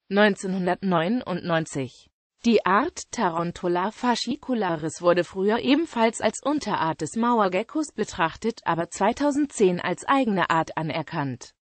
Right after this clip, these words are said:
Fortpflanzung. Mauergeckos legen zweimal im Jahr zwei Eier in Spalten in Mauern,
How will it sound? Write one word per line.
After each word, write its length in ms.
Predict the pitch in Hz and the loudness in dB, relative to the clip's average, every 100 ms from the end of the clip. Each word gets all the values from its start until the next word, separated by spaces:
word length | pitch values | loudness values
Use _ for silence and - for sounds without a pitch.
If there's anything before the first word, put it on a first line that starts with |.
| _ | _
Fortpflanzung. 960 | - 254 247 - 160 151 - 143 127 - _ | -6 -4 -4 -4 -4 -4 -6 -6 -6 -10 _
Mauergeckos 800 | 196 202 220 302 233 226 311 302 | 4 6 8 4 2 -2 -4 -4
legen 320 | 214 175 175 165 | -2 -2 -2 -8
zweimal 520 | - 180 214 269 277 | -4 -2 0 0 -2
im 140 | 185 | -2
Jahr 240 | 185 175 - | 2 2 2
zwei 260 | - 175 | 0 2
Eier 300 | 170 175 214 | 2 0 -2
in 120 | 254 | -2
Spalten 520 | 247 - 247 220 190 202 | -4 0 0 0 -2 -2
in 220 | 170 170 | -2 0
Mauern, 420 | 165 180 233 277 | 2 2 2 -2